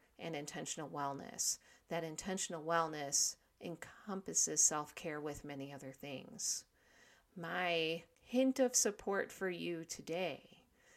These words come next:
is to think about self-care and intentional wellness and how your self-care can move beyond just doing and move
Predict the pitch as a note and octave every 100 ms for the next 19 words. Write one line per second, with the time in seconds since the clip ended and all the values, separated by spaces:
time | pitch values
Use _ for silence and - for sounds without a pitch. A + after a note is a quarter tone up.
0 | - _ _ - F3 E3+ - - - F#3
1 | F3 E3 - _ D4 E4+ - - - -
2 | - - _ - - C3 C3 - E3 D#3
3 | E3+ A3 A3 _ _ _ F3 F3+ F#3 F#3+
4 | F#3+ - F#3 E3 G3 G#3 D3+ D#3 - D#3
5 | - F#3 F#3+ E3+ E3 F3+ E3+ - - E3+
6 | E3+ E3+ E3+ F3 - D3+ D#3 E3+ E3 D3+
7 | E3+ E3 - D#3+ D3 - - - F3+ D#3+
8 | G#3 B3+ A3 - - - F#3 _ _ _
9 | _ - F3 D#3+ D#3 D3+ D#3 E3+ E3